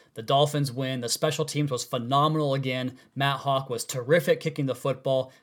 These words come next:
Jason Sanders missed a P A T. Gotta get that cleaned up. Coverage units, return units, it was all good.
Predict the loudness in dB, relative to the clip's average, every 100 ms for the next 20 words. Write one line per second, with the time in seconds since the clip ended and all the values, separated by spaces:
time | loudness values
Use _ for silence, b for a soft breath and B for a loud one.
0 | -6 -4 -2 -2 -2 -2 -2 -2 0 0
1 | -2 -2 -2 -2 -2 -6 -4 -4 -4 -6
2 | -4 -2 -2 -6 -4 -2 -4 -6 b b
3 | -2 0 2 2 2 0 -2 -10 -6 -4
4 | -2 -2 -4 -6 -6 -8 -2 2 2 0
5 | -2 -2